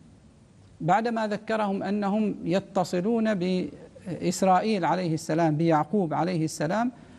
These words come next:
فذكرهم أن-، أنه جعل فيهم أنبياء على خلاف الأمم الأخرى، وأكثر الأنبياء كانوا في بني إسرائيل.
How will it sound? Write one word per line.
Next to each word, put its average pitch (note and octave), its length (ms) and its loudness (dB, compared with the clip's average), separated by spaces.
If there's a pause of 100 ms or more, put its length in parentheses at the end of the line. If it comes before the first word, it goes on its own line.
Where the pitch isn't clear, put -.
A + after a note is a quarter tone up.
(140)
فذكرهم A3 840 2
أن-، G3 300 -2 (160)
أنه F3+ 380 2
جعل G3 440 2
فيهم F#3 380 0
أنبياء D#3+ 520 4 (1200)
على F#3 260 4
خلاف F#3+ 400 -2
الأمم G3 600 0
الأخرى، D3 440 0 (1080)
وأكثر E3 1200 0
الأنبياء E3 500 0
كانوا F#3 300 0
في D#3 120 0
بني D3+ 280 0
إسرائيل. C#3+ 440 -2